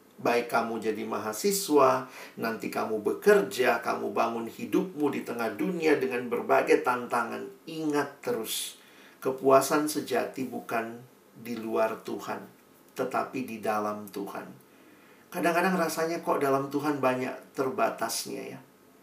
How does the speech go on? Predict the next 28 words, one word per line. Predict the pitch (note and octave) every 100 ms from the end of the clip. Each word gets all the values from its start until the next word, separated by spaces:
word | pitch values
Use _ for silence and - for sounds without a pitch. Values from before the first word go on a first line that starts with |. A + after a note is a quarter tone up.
| - - _ -
Saya | B2+ B2+
suka | B2 A2
nanya | A#2+ B2+ A#2+
sama | A#2 A#2
anak | A#2+
remaja, | B2 A#2+ A2+ A2 G#2 -
"Jadi | A#3 B3+
anak | A#3 A3
Tuhan | B3 A#3+
enak | G#3+ B3 A#3 -
nggak?" | C#3+ - - - - - - - -
Banyakan | D#3 C4 C4+ B3 A#3
bolehnya | G#3 A3 A3+ A#3 G3+
atau | F#3+
nggak | D#3 -
bolehnya? | D#3 D#3+ C3 G#2+ - - _ - - - - - -
Banyakan | F#3+ F#3 F3+ F#3+ F#3
nggak | E3 E3
bolehnya, | F#3 F#3 F#3+ G3 F#3+ F3
Bang. | F#3 F3+ - - - - - -
Nah, | C#3
sekarang | - A3+ G#3+
saya | G3+ G3
tanya, | - -
itu | F#3+ A#3
enak | G#3+ G#3+
apa | F3+ E3+
nggak? | D3+ A#2+